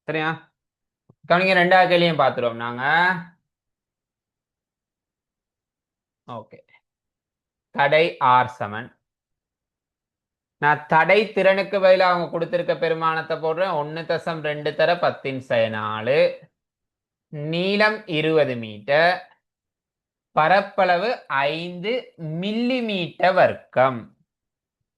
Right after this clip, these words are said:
நீங்க மில்லி மீட்டர் வர்க்கத்தை மீட்டர் வர்க்கத்துக்கு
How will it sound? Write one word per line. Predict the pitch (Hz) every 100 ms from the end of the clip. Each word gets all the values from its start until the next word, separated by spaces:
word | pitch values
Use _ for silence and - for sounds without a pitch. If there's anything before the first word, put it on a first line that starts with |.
| _ _ _
நீங்க | 135 135 139 156
மில்லி | 185 220 226
மீட்டர் | 214 196 202 175
வர்க்கத்தை | 165 160 - 170 170 165 143 139 151 160 170 - _ _ _ _ _ _ _ _ 147 160
மீட்டர் | 202 247 247 240 214
வர்க்கத்துக்கு | 196 - 190 190